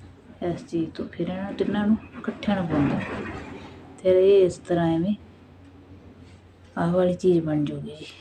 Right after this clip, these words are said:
ਤੁਹਾਨੂੰ ਮੈਂ ਦੂਜੇ ਲੋਟ ਕਰਕੇ ਦਿਖਾਉਣੀ ਆ। ਆਹ ਸੀ ਜੀ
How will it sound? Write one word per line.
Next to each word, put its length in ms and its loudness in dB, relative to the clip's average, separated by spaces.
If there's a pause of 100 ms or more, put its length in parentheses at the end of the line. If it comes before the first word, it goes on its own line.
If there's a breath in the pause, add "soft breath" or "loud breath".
ਤੁਹਾਨੂੰ 220 -6
ਮੈਂ 80 -4
ਦੂਜੇ 260 -10
ਲੋਟ 180 -10
ਕਰਕੇ 360 -14
ਦਿਖਾਉਣੀ 440 -14
ਆ। 60 -16 (2250 loud breath)
ਆਹ 80 -2
ਸੀ 180 -10
ਜੀ 340 -16